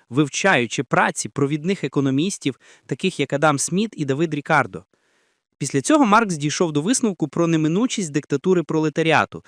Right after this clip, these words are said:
Так, цей висновок виявився хибним, але тут ключове інше. Диктатура пролетаріату не означала зрівняйлівку. Вона передбачала ліквідацію приватної власності на засоби виробництва.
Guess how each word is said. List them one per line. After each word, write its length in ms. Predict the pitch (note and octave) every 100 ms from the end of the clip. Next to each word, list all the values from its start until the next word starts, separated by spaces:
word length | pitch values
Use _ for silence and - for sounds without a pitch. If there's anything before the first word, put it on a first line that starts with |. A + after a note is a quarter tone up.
| _ _
Так, 300 | - - -
цей 220 | - G#3+
висновок 500 | F#3 A3+ - F#3 D#3
виявився 460 | F#3+ G#3 E3+ C#3+ D#3
хибним, 540 | - B3+ F#3+ B2+ F#2+ - - -
але 200 | C#3 D#3+
тут 200 | G#3 C4
ключове 400 | - F#3 - A3
інше. 500 | - A3 F3+ - G2 _ _ _ -
Диктатура 720 | C3 F3 - D3+ A3 A#3+ F3+
пролетаріату 880 | - E3 D3 D3 C#3+ A#2 G#2 G#3 A#3+ _ _
не 260 | C#3 E3+ G3+
означала 640 | G3 F3+ F#3 - B3 F#3+
зрівняйлівку. 840 | C3 D3+ E3+ F#3+ D3 G#2 F#2 F2+ F2 _ _ _
Вона 260 | A#2+ D#3+ A3+
передбачала 640 | G3 E3 D3 - A3+ A#3
ліквідацію 760 | F3 - C#3 D3 F#3+ - B3+ B3
приватної 600 | D3 D3+ E3+ - D3+ C3+
власності 640 | A#2+ D#3 G3 A3 - G#3+
на 120 | E3+
засоби 420 | C3+ C#3+ - D#3+
виробництва. 680 | D#3 E3+ G3+ C4 - - F2